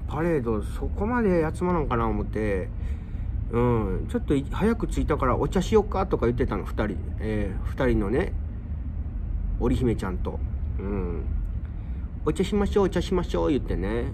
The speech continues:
うん。ほんで、「うん、カフェ行きましょう」言ってね、言ってて、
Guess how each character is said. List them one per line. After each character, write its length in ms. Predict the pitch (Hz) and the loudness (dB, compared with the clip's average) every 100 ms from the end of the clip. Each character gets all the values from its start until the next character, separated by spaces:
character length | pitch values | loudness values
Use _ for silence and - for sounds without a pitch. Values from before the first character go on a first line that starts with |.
| 104 | -4
う 40 | |
ん。 640 | 110 113 113 107 104 101 107 | -2 0 0 0 -2 -2 0
ほ 80 | |
ん 20 | 147 | 0
で、 100 | 160 - - - - 175 | 0 -2 -4 -4 -4 0
「う 40 | |
ん、 160 | 180 165 | 0 2
カ 120 | 269 | 2
フ 100 | 233 | 4
ェ 20 | |
行 100 | 202 | 4
き 60 | 185 | 4
ま 120 | 175 | 2
し 140 | 170 | 0
ょ 100 | 170 | 0
う」 20 | 170 | 2
言 60 | 123 | 2
っ 20 | |
て 180 | 98 98 | 0 0
ね、 240 | 107 113 | 0 0
言 100 | 107 | 0
っ 40 | |
て 160 | - 110 | 0 -2
て、 300 | - 92 90 | 0 0 0